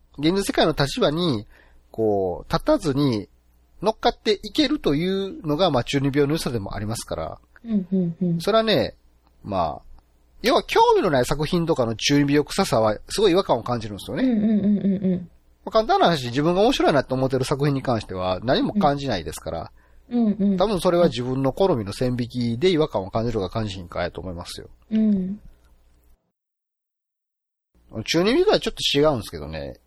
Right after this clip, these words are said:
Speaker 2: うん。
Speaker 1: あの、よく漫画とか、
Speaker 2: うん。
Speaker 1: アニメとかでもよくあるセリフの中で違和感を感じるセリフ、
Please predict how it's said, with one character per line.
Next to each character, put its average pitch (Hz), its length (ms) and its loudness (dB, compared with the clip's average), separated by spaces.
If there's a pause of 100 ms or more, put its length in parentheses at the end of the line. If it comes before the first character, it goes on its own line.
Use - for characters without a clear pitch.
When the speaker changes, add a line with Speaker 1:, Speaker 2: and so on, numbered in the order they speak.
Speaker 2:
う 277 240 0
ん。 202 60 0
Speaker 1:
あ 104 80 -4
の、 101 180 -6
よ 170 140 0
く - 140 -4
漫 120 220 0
画 180 120 2
と - 100 -10
か、 80 300 -8 (260)
Speaker 2:
う 247 40 -20
ん。 220 280 -2 (120)
Speaker 1:
ア 117 80 -8
ニ 127 100 -2
メ 131 100 -2
と 107 120 -6
か 82 120 -6
で 80 60 -8
も 90 120 -12
よ 110 100 -8
く - 100 -6
あ 85 60 -2
る 85 80 -10
セ - 120 -10
リ 90 80 -8
フ 101 140 -12
の 101 280 -4 (420)
中 107 200 -8
で - 120 -10
違 92 100 -8
和 127 80 -2
感 92 160 -6
を 82 80 -14
感 101 220 -8
じ 98 100 -10
る 98 260 -8
セ - 140 -8
リ 80 60 -12
フ、 90 200 -14